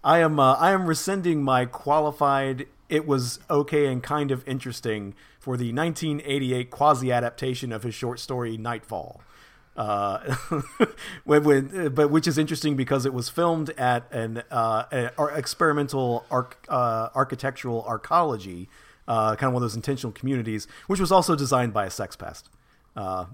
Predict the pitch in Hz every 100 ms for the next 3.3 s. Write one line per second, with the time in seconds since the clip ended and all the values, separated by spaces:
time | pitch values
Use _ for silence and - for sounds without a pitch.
0 | - 123 113 113 101 113 110 110 - 95
1 | 101 104 101 101 92 - 87 87 85 233
2 | 220 127 123 180 196 160 127 123 107 90
3 | 80 -